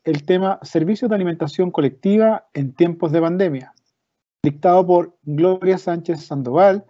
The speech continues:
nutricionista, magíster en salud pública,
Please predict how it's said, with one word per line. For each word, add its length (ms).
nutricionista, 840
magíster 440
en 60
salud 260
pública, 680